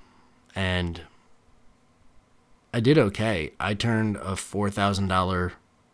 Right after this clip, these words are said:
you know, sweeping out of my retirement plan into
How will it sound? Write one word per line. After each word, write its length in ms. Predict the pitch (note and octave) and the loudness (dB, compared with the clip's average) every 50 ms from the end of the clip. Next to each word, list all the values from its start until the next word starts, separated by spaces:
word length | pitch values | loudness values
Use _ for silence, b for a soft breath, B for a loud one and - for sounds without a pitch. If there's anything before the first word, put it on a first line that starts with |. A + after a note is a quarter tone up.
| _ _ _ _ _ _ _ _ _ _ _ _ _ | _ _ _ _ _ _ _ _ _ _ _ _ _
you 80 | - G2 | -4 -4
know, 200 | F2 F2 F2+ - - - - | -2 -4 -4 -8 -10 -12 -2
sweeping 460 | - - - - A2 G2 - G#2+ G2 F#2+ | 0 2 2 2 0 0 0 0 0 2
out 140 | F#2 F#2 | 2 2
of 60 | F#2 F#2+ | 2 0
my 120 | F#2+ F#2 | 0 0
retirement 560 | F2+ E2+ E2+ - F#2+ F2 G2+ G2+ F#2+ D#2+ - | 0 0 -2 0 2 2 2 2 0 -2 -4
plan 400 | - F#2+ E2+ D#2+ D#2+ D#2+ E2 - B B B B B B B B B B B B B _ - - | -4 -4 -2 -2 -2 -2 -4 -6 B B B B B B B B B B B B B _ -12 -4
into 640 | - A2 G#2+ G#2 G2 - - G#2+ G#2 G2+ G2+ F#2+ | -2 0 2 2 2 2 2 4 4 4 2 0